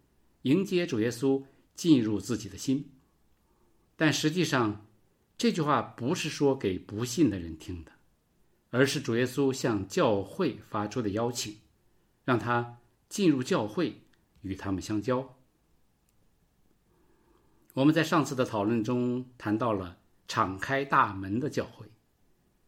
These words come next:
但这个老底嘉教会是个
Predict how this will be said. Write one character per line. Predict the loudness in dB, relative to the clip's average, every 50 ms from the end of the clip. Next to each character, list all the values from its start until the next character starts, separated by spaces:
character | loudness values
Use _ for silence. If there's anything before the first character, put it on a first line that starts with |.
| _ _ _ _ -2
但 | 2 4 4 6
这 | 4 4 2
个 | 4
老 | 2 0 0
底 | 0 0
嘉 | 0 2 0 0
教 | 0 0 -2 -2
会 | -2 0 2 2 2 2 0 -6 -12 _ _ _ _ _ _
是 | -14 -8 -6 -6
个 | -4 -4 -4 -4 -6